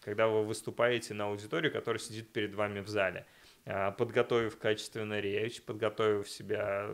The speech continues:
внешне, своё, свою позу, мимику, жесты и так далее. Вот, это продвигает ваш в-, личный бренд в офлайне, когда вас узнают люди, они после выступления к вам подходят, вы им даёте свои контакты,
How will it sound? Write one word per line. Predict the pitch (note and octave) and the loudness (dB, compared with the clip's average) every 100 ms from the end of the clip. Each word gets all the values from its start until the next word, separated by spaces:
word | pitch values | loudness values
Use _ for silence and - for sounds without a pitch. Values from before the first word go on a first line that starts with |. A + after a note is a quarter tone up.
| G2+ | -8
внешне, | G#2+ G#2 G2+ G#2 - A#2+ B2+ | -8 -8 -8 -10 -10 -8 -6
своё, | A#2+ A2 A2 G#2+ G2+ G#2 G#2+ G#2+ | -6 -6 -4 -2 -2 -4 -4 -6
свою | - G#2+ | -8 -8
позу, | G#2 A2+ B2 A#2 | -4 -2 -2 -4
мимику, | G#2 A2 G#2+ - | -6 -6 -8 -10
жесты | G2 G#2+ G#2+ - | -6 -4 -4 -6
и | G#2 | -8
так | G#2 G2 | -8 -4
далее. | G#2 G2 G2 - - - - | -4 -4 -8 -12 -20 -18 -8
Вот, | G2+ F#2+ | -6 -4
это | A#2+ A2+ A#2 A2 - _ - | -4 2 0 0 -10 _ -6
продвигает | A#2+ A2+ A2 A#2+ A#2 | -4 -2 2 2 2
ваш | G#2+ G2+ G#2+ - | -2 -2 -8 -20
в-, | G#2+ | -12
личный | G#2+ G#2+ - G#2 | -8 -8 -6 -6
бренд | G#2+ A2 A2 - | 2 2 2 -8
в | G2+ | -10
офлайне, | - G#2+ G2+ G2+ | -2 -2 -2 -6
когда | G#2 G#2 | -6 -4
вас | G2+ G2+ G#2 | -4 -6 -6
узнают | G#2+ G#2 - | -4 -4 -4
люди, | A#2 C3+ C3+ | -6 -2 -2
они | G#2+ G#2+ | -2 -2
после | A2 - | -10 -10
выступления | G2+ - - G#2+ G2+ | -12 -12 -4 -4 -2
к | A2 | -6
вам | G#2 | -6
подходят, | G#2 - A#2+ B2 B2 | -6 -6 0 0 0
вы | G#2 | -6
им | G#2 | -6
даёте | G#2+ G#2+ G2 | -4 -4 -6
свои | - G#2 | -6 -6
контакты, | G#2 G2+ A2 A#2 C3 - A2+ | -4 -6 2 2 2 2 -2